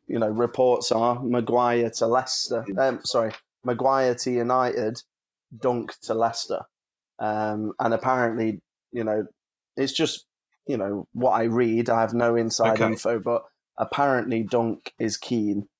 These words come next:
Speaker 1: on that chain of events happening. And then I think you have Duff-, Duffy, who is a good player, but I think he'll be exposed of his lack of pace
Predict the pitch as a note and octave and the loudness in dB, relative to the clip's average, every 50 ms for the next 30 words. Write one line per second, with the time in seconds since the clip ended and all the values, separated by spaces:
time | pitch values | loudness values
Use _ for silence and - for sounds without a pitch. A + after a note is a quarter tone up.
0 | _ _ _ _ - A2 A2 G#2+ A2 G#2 - - - - A#2 A2 G#2+ G#2+ G#2 G#2 | _ _ _ _ 0 0 0 0 -2 -2 -4 -4 -2 0 0 0 2 0 0 0
1 | G2+ G2+ G#2 G2+ G#2 - - - G#2+ G#2 - - - - - A2 - _ _ _ | 0 0 0 -2 -2 -4 -6 -6 -8 -6 -6 -6 -6 -6 -8 -10 -12 _ _ _
2 | _ _ _ _ - A2 A2+ A2 A2+ A2+ A2 - B2+ B2 A#2+ - B2+ A#2+ A2+ A#2 | _ _ _ _ -4 0 2 2 2 2 2 2 2 2 2 0 0 2 2 2
3 | A2+ A2 A2+ G#2+ G#2 - - _ - B2+ A#2+ C3+ B2 - - _ _ _ _ _ | 4 2 2 0 -2 -8 -14 _ -8 -2 0 0 0 0 -4 _ _ _ _ _
4 | _ _ _ _ _ B2+ A#2 D#3 D3 - - - A#2+ A#2 B2 B2+ B2+ _ _ _ | _ _ _ _ _ -4 0 0 0 0 0 2 2 2 2 0 -4 _ _ _
5 | _ _ _ _ _ _ _ _ _ _ _ _ _ _ - A#2+ B2 B2 A#2 B2 | _ _ _ _ _ _ _ _ _ _ _ _ _ _ -2 0 2 2 2 0
6 | A#2+ A2+ C#3+ D#3 C3+ - - D3+ C#3 B2+ A#2 A2+ A#2+ A#2+ - A#2+ A2 - - - | 0 0 2 0 0 0 0 2 2 4 2 2 0 -2 -2 -2 -2 -2 -4 -4
7 | - C3 B2 A#2 - C3 B2 A2 A#2+ A#2 A#2 A2+ - - - - C3 A#2+ A2+ A2+ | -4 -4 -4 -2 -2 -2 -2 0 0 0 0 -2 -4 -6 -2 0 0 2 2 0
8 | A2 G#2 - A#2 A2 G#2+ G#2 A2+ A2 G#2 - - A2 F#2 - A#2+ A2 G#2+ G#2+ G#2 | -2 -4 -4 -4 -4 -4 -2 -2 -2 -4 -4 -6 -8 -6 -2 -2 -2 -2 -2 -4
9 | - - - | -6 -8 -8